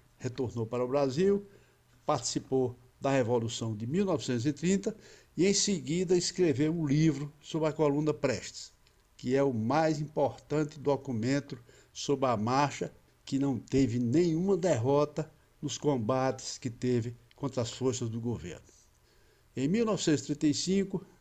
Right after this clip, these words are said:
quando houve um levante comunista no Brasil, Lourenço Moreira Lima passou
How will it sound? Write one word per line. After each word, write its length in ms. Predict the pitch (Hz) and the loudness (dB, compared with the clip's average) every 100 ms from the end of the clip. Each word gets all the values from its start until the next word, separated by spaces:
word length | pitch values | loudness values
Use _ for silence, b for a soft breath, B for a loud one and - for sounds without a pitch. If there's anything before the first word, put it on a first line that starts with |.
| _ | _
quando 300 | 139 135 135 | -8 -6 0
houve 340 | 147 156 143 | 2 2 0
um 100 | 147 | -2
levante 460 | 143 113 113 120 - | 0 0 -2 -4 -2
comunista 800 | 147 139 135 160 196 - 185 - B B B B | -2 -2 -2 2 2 0 -6 -8 B B B B
no 100 | - | -4
Brasil, 640 | 127 131 123 135 202 202 - B B B | 0 2 2 2 2 2 -2 B B B
Lourenço 340 | - 143 147 - | -2 2 2 2
Moreira 320 | 160 160 170 | 0 2 4
Lima 300 | 170 170 175 | 2 2 0
passou 720 | 175 180 151 - 165 180 - | 0 0 0 0 2 2 -2